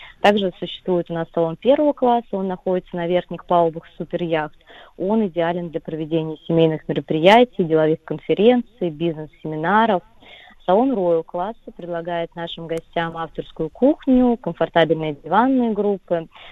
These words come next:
Так, например, гости могут отправиться в зимний круиз и послушать, э, живую музыку. На наших яхтах с четверга по субботу на вечерних рейсах играет кавер-группа. Также у нас есть яхта-ресторан Эрвин Река.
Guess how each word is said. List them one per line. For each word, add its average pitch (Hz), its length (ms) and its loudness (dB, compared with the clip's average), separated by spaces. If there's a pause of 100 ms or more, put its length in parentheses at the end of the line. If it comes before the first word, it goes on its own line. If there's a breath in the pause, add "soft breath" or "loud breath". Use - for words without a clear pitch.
(140 loud breath)
Так, 202 200 2
например, 175 380 -4
гости 175 320 -2
могут 170 240 -6
отправиться 170 540 2
в 165 100 -6
зимний 175 240 -2
круиз 214 400 0 (320)
и 226 340 0
послушать, 185 720 0
э, 165 160 2
живую 180 360 0
музыку. 151 600 -8 (380 loud breath)
На 170 80 -8
наших 165 340 -6
яхтах 175 380 4
с - 80 -20
четверга 160 480 0
по 156 420 0 (140)
субботу 185 480 -4
на 180 80 -6
вечерних 165 500 -10
рейсах 185 560 -4
играет 170 420 0 (460 loud breath)
кавер-группа. 165 920 2 (200)
Также 226 300 0
у - 20 -4
нас 175 140 -4 (100)
есть 185 240 -8
яхта-ресторан 170 840 -4
Эрвин 165 340 -6
Река. 220 380 -2